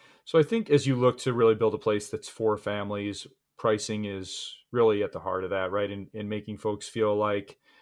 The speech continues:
not only is it accessible from an ability standpoint and the way that you contour the mountain, but that they can actually afford it. So you set your season pass price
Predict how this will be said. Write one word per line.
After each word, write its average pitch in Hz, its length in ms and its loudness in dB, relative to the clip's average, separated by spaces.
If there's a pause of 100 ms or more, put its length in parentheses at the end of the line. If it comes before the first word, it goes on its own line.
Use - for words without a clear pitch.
(120)
not 143 100 6
only 151 180 6
is 127 140 4
it 127 80 4
accessible 113 640 4
from 107 280 -4
an 95 60 -8
ability 113 320 2
standpoint 107 640 -4
and 101 120 -8
the 98 60 -6
way 104 140 0
that 101 80 -6
you 101 100 -8
contour 98 340 -6
the 90 60 -10
mountain, 156 280 0
but 127 120 0
that 110 80 -8
they 110 160 -4
can 110 120 -2
actually 101 340 -6
afford 107 440 -2
it. 107 160 0
So 131 300 6 (380)
you 131 60 -6
set 160 140 2
your 185 100 -2
season 170 280 -2
pass 127 300 2
price 127 560 2